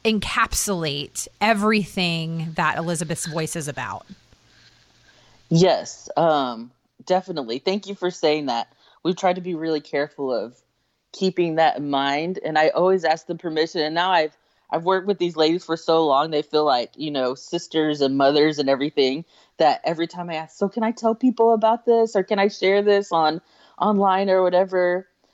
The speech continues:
Speaker 2: your story about this certain thing?" They get annoyed. They're like, "Yes, Amy, it's fine." <laughs> You know, like, because, um,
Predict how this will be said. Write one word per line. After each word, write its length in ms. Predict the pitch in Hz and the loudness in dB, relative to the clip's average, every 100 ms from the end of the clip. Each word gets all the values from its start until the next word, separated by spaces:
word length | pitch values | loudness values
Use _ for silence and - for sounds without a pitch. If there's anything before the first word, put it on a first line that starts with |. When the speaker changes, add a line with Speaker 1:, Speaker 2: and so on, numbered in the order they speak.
| _ | _
Speaker 2:
your 200 | 156 170 | 0 0
story 440 | - - 175 175 | 2 2 4 4
about 240 | 180 156 165 | 2 2 2
this 160 | 175 | -2
certain 320 | - 175 143 165 | 2 0 0 -2
thing?" 440 | 160 151 156 135 | -2 0 -2 -2
They 120 | 156 | 0
get 200 | 175 226 | 2 2
annoyed. 340 | 208 175 196 180 | 2 2 0 2
They're 120 | 175 | 2
like, 220 | 175 151 | 0 0
"Yes, 300 | 190 214 - | -2 -4 -4
Amy, 300 | 160 147 151 | -8 -4 -2
it's 180 | 165 - | -4 -2
fine." 500 | - 196 156 139 156 _ | 0 2 2 0 -4 _
<laughs> 40 | _ _ _ - | _ _ _ 2
You 180 | 247 220 | 4 6
know, 240 | 180 156 | 6 6
like, 400 | 165 135 156 - 175 143 _ _ _ - | 4 2 0 -4 -4 -4 _ _ _ -10
because, 360 | 190 214 180 160 | 0 0 0 0
um, 500 | 165 143 107 220 | 0 0 -2 -6